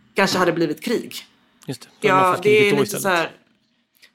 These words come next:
Speaker 1: precis. Eh, så det är lite förenklat att säga att allting annat hade varit som sa-, samma, samma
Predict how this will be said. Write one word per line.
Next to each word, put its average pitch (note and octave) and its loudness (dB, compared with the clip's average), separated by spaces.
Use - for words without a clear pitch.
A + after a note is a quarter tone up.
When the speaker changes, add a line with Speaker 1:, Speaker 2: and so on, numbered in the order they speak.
Speaker 1:
precis. A3+ -2
Eh, F#3 0
så A3 -6
det A3 2
är A3 2
lite C4 -2
förenklat G#3+ -2
att G#3+ -4
säga F3+ 0
att - -8
allting F3+ -2
annat F#3 0
hade F#3+ 0
varit E3+ 0
som E3+ -4
sa-, - -6
samma, F3 -4
samma F#3 2